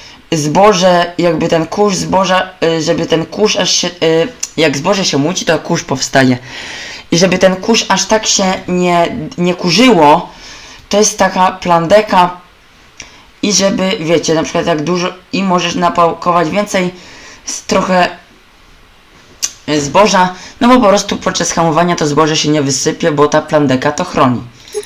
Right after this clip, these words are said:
Oczywiście markę Q możemy mieć albo takie koła.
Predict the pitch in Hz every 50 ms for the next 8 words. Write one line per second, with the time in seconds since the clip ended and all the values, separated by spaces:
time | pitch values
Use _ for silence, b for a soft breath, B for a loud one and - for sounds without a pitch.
0 | B B B B B B B _ _ - 220 220 220 214 196 202 196 - - -
1 | 170 - - 170 170 165 170 170 - 151 151 - - - 160 202 - - - 165
2 | 165 156 151 160 160 156 151 151 139 135 - - - 165 160 151 151 147 151 147
3 | 143 147 143 135 - - - 165 160 156 139 123 123 123